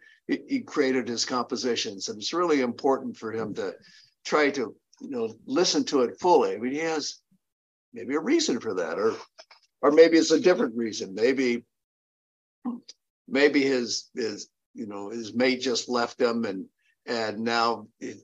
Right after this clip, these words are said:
he's feeling really sad and lonely and he needs music to console him,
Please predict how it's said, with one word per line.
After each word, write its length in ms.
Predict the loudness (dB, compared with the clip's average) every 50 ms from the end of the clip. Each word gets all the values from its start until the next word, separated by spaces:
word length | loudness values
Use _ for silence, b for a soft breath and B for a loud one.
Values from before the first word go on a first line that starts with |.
| _
he's 160 | -6 -6 -6
feeling 440 | -2 0 2 2 4 4 2 0 0 -2
really 280 | -2 0 0 0 0 -2
sad 500 | -2 -2 -2 -2 0 0 -2 -2 -4 -6
and 120 | -8 -4 0
lonely 380 | 2 2 4 4 2 2 0 0
and 80 | -2
he 100 | -4 -4
needs 340 | -2 -4 -4 -4 -6 -10 -8
music 400 | -4 -2 -2 -2 -2 -4 -8 -8 -10
to 80 | -10
console 540 | -8 -8 -8 -6 -4 -2 -2 0 0 0 -2
him, 280 | -2 -2 -2 -4 -8 -12